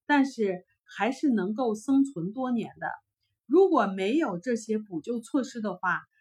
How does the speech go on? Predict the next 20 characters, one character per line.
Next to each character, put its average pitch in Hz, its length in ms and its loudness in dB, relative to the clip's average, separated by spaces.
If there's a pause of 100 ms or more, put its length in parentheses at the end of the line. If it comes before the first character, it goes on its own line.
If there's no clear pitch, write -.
(160)
我 196 120 0
们 220 140 4
的 285 100 2
生 302 280 2
命 240 240 0
很 160 240 -8
快 269 280 -2
就 220 160 -6
没 175 200 -2
有 214 140 -4
了。 - 280 -14 (340)
想 226 280 0
想 190 220 -2
看， 190 280 -2 (320)
经 339 240 4
过 311 140 4
多 320 200 2
年 247 300 4
以 185 80 0
后， 175 380 -2